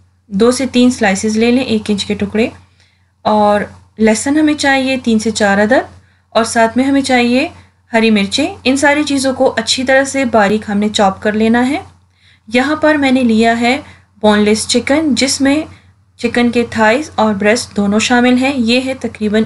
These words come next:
एक केजी और इसका हम बारीक कीमा बना लेंगे।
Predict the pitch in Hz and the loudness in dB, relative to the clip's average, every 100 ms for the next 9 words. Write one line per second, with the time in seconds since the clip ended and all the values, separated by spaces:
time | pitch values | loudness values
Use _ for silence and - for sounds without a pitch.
0 | 214 202 196 202 196 233 320 - - _ | -4 -8 -6 -6 -2 -2 -2 -10 -20 _
1 | 202 220 220 214 262 277 285 240 196 208 | 0 2 0 -4 -2 0 0 2 0 -2
2 | - 208 208 220 247 247 247 247 277 | -2 0 2 2 4 4 2 2 0